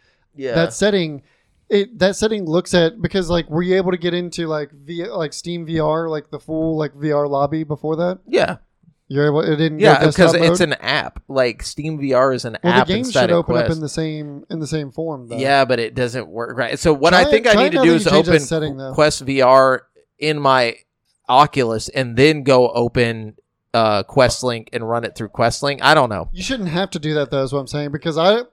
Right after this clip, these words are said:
Speaker 2: I don't have to I don't have to launch Steam V R. Like, even in,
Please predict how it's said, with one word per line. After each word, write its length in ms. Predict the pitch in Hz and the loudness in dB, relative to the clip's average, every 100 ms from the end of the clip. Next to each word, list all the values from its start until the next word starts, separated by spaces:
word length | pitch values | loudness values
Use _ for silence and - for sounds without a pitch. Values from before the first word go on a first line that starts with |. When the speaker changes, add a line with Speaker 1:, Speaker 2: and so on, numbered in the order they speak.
| - | -6
Speaker 2:
I 140 | 170 | -2
don't 180 | 214 190 | 0 0
have 240 | 180 180 | -2 -6
to 420 | - 165 156 151 143 _ _ _ _ _ - | -4 -2 -2 -4 -8 _ _ _ _ _ -8
I 80 | |
don't 100 | 175 | -6
have 80 | 196 | -6
to 60 | 175 | -6
launch 360 | 151 156 160 - | -6 -6 -8 -10
Steam 260 | 156 151 | -10 -10
V 140 | 139 139 | -6 -4
R. 380 | 131 131 127 - | -2 -4 -8 -8
Like, 180 | 160 147 | -8 -6
even 220 | 175 175 | -6 -6
in, 120 | 160 | -8